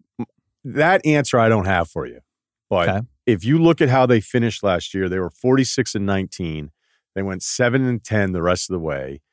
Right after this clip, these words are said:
Speaker 1: They weren't challenged by anybody in the West. I think there's just gonna be, it's likely there's a little bit more of a challenge to them. Maybe they won't care about seeding like no one does, but I think this is one of those repeats where I actually like the over.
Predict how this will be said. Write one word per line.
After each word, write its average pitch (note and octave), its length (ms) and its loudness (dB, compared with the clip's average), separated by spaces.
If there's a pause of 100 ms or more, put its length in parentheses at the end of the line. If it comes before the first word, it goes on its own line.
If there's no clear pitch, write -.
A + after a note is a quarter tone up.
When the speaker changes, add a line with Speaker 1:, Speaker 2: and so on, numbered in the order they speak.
(220)
Speaker 1:
They F#2 80 -2
weren't A2+ 280 0
challenged A2 360 0
by G2 100 0
anybody E2+ 300 -2
in D#2 100 -6
the C#2+ 60 -10
West. C2 460 -12
I F#2 80 -6
think A#2+ 300 -4
there's A2 180 0
just A#2+ 240 -4
gonna B2 120 -4
be, G#2 280 -2 (400)
it's - 160 -4
likely G#2 540 2
there's A2 200 4
a G#2 60 2
little G#2 220 4
bit G2 160 -2
more G#2 200 2
of F#2 60 -2
a F2 60 -6
challenge G2 500 -2
to G2 60 -8
them. G#2+ 340 -2
Maybe G#2 240 0
they G2 160 0
won't G#2 180 -2
care G#2 140 -2
about F#2 240 0
seeding F#2+ 300 -6
like D#2+ 180 -8
no D#2+ 120 -6
one F2+ 180 -4
does, F#2+ 240 0
but D2+ 240 -4 (600)
I F2 120 0
think G#2 160 -2
this F#2+ 160 -2
is F2 120 -6
one F#2 140 -2
of F2 60 -4
those D#2+ 240 -4
repeats E2 560 -6
where D2+ 100 -4
I D#2 60 -2
actually D#2 240 -8
like D2 300 -8
the C2 120 -12
over. C#2+ 400 -10